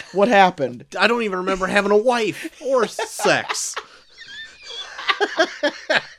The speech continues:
Speaker 2: Too busy watching The Irishman.
Speaker 1: Like I said, sex during The Irishman.
Speaker 2: <laughs> I guess. Who knows? It was so long ago.
Speaker 1: <laughs>
Speaker 2: Um. So anyway, yeah. It,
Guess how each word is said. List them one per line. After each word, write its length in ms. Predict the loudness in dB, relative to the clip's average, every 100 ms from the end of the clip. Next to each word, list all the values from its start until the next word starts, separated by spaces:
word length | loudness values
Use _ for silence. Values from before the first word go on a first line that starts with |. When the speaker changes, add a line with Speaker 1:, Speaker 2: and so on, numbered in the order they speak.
| -4 -4 -10 -10
Speaker 2:
Too 200 | -4 0
busy 320 | 0 0 0
watching 280 | 0 0 0
The 120 | 2
Irishman. 720 | 4 2 2 2 0 0 2
Speaker 1:
Like 1300 | 4 4 2 -4 -4 -6 -12 -20 -20 -18 -18 -12 0 2
I 40 |
said, 280 | 6 4 4
sex 380 | 6 6 6 4
during 180 | 2 6
The 80 |
Irishman. 680 | 10 10 10 6 2 0 0
Speaker 2:
<laughs> 0 |
I 120 | -2 -2
guess. 440 | 0 2 2 0
Who 140 | -2
knows? 320 | 2 4 4 4
It 40 |
was 120 | 0
so 120 | 0
long 380 | 0 0 0 0
ago. 380 | -2 -2 -4 -6
Speaker 1:
<laughs> 60 | -8 -6 -6 -6 -20 _ _ _ -14 -14 _ -14 -12 -16 -18 _ -20 -20 _ _ _ _ _ -8
Speaker 2:
Um. 540 | -2 0 0 -2 -6 -16 _ _ _ _
So 220 | -4 0 2
anyway, 280 | 2 2
yeah. 360 | 2 2 2 2
It, 240 | 2 2